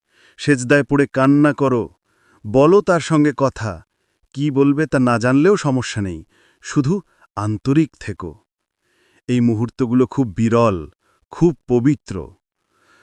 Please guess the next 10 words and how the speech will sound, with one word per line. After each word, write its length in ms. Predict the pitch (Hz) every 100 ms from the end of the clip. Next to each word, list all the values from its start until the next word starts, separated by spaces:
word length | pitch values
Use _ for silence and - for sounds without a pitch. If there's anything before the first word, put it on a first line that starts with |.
| _ -
কখনো 320 | 120 143 135
কখনো 280 | 127 135 135
এমন 220 | 135 139
মুহূর্ত 460 | 127 120 135 -
আসে 360 | 127 117 139 143
জীবনের 420 | 123 120 127 127
বড় 380 | 87 110 120 139
কোনো 220 | 131 131
পরিবর্তনের 800 | - 117 127 139 139 - 127 113
আগে, 360 | 104 101 92